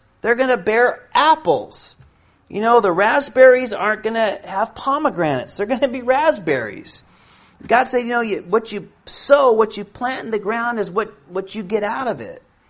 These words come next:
And that's what he's saying. What a person sows into their lives,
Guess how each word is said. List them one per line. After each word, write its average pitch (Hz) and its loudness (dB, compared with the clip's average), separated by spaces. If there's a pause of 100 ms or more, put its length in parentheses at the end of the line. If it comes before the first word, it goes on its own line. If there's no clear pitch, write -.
(440)
And 160 -8
that's 220 -4
what 226 -8
he's 220 -8
saying. 233 -6
What 175 -2
a - -12
person 226 -8
sows 214 -2
into 202 -4
their 180 0
lives, 185 0